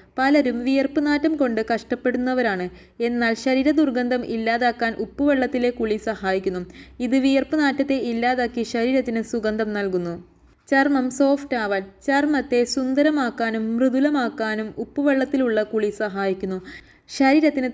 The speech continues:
തിളക്കം നൽകാൻ. ശരീരത്തിന് തിളക്കം നൽകാൻ വളരെയധികം സഹായിക്കുന്ന ഒന്നാണ് ഉപ്പിട്ട വെള്ളത്തിലെ കുളി. ഇത് ചർമ്മത്തിൻ്റെ നിറത്തിന് വ്യത്യാസം വരുത്തുന്നു. ആരോഗ്യ ഗുണങ്ങൾ.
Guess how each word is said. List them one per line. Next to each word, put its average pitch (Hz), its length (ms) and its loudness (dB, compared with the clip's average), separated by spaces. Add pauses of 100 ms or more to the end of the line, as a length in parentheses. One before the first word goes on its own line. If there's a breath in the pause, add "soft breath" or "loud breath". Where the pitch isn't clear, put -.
തിളക്കം 247 340 0 (120)
നൽകാൻ. 190 280 -2 (380 loud breath)
ശരീരത്തിന് 285 580 2
തിളക്കം 254 340 -2 (120)
നൽകാൻ 226 400 -2
വളരെയധികം 262 640 2
സഹായിക്കുന്ന 220 520 -2 (180)
ഒന്നാണ് 226 380 -2 (140)
ഉപ്പിട്ട 285 340 -2 (120)
വെള്ളത്തിലെ 220 500 0
കുളി. 185 180 2 (420 loud breath)
ഇത് 254 120 0 (100)
ചർമ്മത്തിൻ്റെ 269 800 0
നിറത്തിന് 233 480 -2
വ്യത്യാസം 254 520 0
വരുത്തുന്നു. 202 360 -2 (720 soft breath)
ആരോഗ്യ 277 540 4
ഗുണങ്ങൾ. 196 300 0